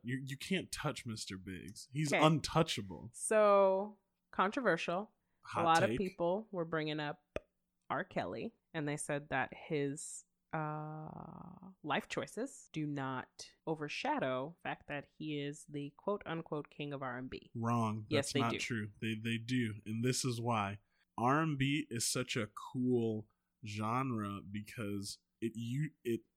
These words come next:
Speaker 1: it forces the creator to be vulnerable.
Speaker 2: Yeah.
Speaker 1: And if you're gonna be vulnerable, you have to be vulnerable. You can't say that you're being vulnerable, but then also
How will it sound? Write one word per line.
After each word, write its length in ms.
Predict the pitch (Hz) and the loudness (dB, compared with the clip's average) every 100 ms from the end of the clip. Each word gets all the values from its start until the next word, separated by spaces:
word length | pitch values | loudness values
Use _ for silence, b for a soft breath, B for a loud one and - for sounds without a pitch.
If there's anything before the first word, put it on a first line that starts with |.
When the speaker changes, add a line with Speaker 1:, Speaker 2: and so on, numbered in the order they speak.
| _ | _
Speaker 1:
it 140 | 117 113 | -6 -6
forces 880 | - 139 143 151 - 135 127 127 - - 110 | -2 4 4 4 0 0 -2 -6 -12 -16 -8
the 140 | 113 | -8
creator 880 | - - 104 98 104 107 127 156 175 - _ _ _ _ | -6 -4 -2 0 -2 -2 -2 -4 -6 -12 _ _ _ _
to 100 | - | -6
be 260 | 120 117 110 107 104 | -2 0 -2 -4 -4
vulnerable. 680 | 107 110 98 78 52 57 - | -2 0 -2 -6 -12 -18 -6
Speaker 2:
Yeah. 420 | 185 175 87 78 175 _ - | 0 0 0 -6 -12 _ -8
Speaker 1:
And 400 | 110 107 107 104 - | -4 -2 -2 -4 -6
if 140 | 117 | -4
you're 120 | 123 160 | 0 2
gonna 120 | 160 | 2
be 180 | 147 117 | 4 2
vulnerable, 840 | 104 107 113 131 143 151 160 165 160 | 0 -2 0 0 0 -2 -2 -4 -8
you 180 | - 110 107 | -8 -6 -2
have 220 | 120 113 | -2 -2
to 100 | - | -6
be 400 | 107 104 98 98 - _ - | -4 -4 -4 -8 -14 _ -16
vulnerable. 800 | 104 101 104 101 90 80 60 104 _ | -8 -4 -4 -4 -6 -10 -14 -16 _
You 160 | 110 110 107 | -10 -8 -8
can't 360 | - 156 147 - _ _ _ _ | -4 -2 -2 -6 _ _ _ _
say 340 | - - 139 143 | -2 0 2 2
that 140 | 135 | 2
you're 140 | 110 117 | 2 0
being 320 | 107 107 107 | 0 -2 -2
vulnerable, 720 | 107 107 104 101 98 95 101 107 | -4 -4 -4 -6 -6 -8 -8 -10
but 140 | 113 | -8
then 120 | 113 107 104 | -6 -6 -6
also 340 | 107 - 101 | -6 -6 -6